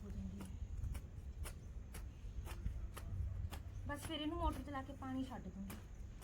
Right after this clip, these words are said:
ਹੁਣ ਤਾਂ ਐਡੇ ਐਡੇ ਫੁੱਲ ਹੋ ਜਾਣੇ ਸੀਗੇ, ਜੇ ਉਹ ਕਹਿੰਦੇ ਤੇ ਫੁੱਲਾਂ ਦੀ ਪਨੀਰੀ ਨਾ ਸੁੱਕਦੀ, ਨਾ ਉਹਨੂੰ ਸੁੰਡੀ ਜਿਹੀ ਲੱਗਦੀ। ਕੱਖ ਜਿਹਾ ਪੱਟ ਪੱਟ ਬਾਹਰ ਸੁੱਟ ਦੇਵਾਂ।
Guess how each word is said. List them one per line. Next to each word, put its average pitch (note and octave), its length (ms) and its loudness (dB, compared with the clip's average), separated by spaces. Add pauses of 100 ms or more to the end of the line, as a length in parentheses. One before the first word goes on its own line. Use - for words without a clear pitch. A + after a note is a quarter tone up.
(3750)
ਹੁਣ D4+ 220 2
ਤਾਂ D4+ 80 4
ਐਡੇ C4 160 2
ਐਡੇ C4+ 100 0
ਫੁੱਲ C4 240 0
ਹੋ B3 200 -2
ਜਾਣੇ A3 280 -2
ਸੀਗੇ, B3 200 -2 (500)
ਜੇ B3 140 2
ਉਹ C4+ 60 0
ਕਹਿੰਦੇ C4+ 320 -2
ਤੇ B3 80 -2
ਫੁੱਲਾਂ B3 280 0
ਦੀ A#3+ 80 2
ਪਨੀਰੀ B3 320 -2
ਨਾ A#3 320 -2
ਸੁੱਕਦੀ, C#4 360 -2
ਨਾ B3 320 0
ਉਹਨੂੰ C4+ 160 0
ਸੁੰਡੀ B3+ 300 4
ਜਿਹੀ G#3+ 200 4
ਲੱਗਦੀ। G#3 320 2 (2500)
ਕੱਖ A3+ 240 -6
ਜਿਹਾ A3+ 180 -6
ਪੱਟ - 200 -6
ਪੱਟ - 240 -2
ਬਾਹਰ - 280 -2
ਸੁੱਟ - 260 4
ਦੇਵਾਂ। C4+ 220 -2